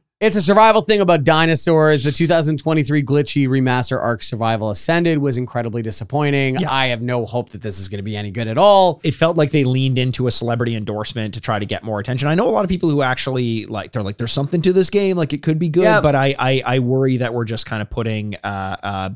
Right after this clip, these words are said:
Speaker 2: bad money after good, or good money after bad. And
Speaker 1: Yeah.
Speaker 2: yeah.
Speaker 1: Another one where a guy likes, really likes video games,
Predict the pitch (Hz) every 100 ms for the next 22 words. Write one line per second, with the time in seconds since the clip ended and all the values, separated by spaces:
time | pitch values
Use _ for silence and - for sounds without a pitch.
0 | - 110 104 104 107 98 95 98 92 90
1 | 113 120 110 110 101 98 98 87 85 87
2 | - 92 156 - - 104 87 _ 180 208
3 | 226 208 190 170 160 143 147 143 135 -
4 | 110 113 147 139 127 120 127 139 160 170
5 | 160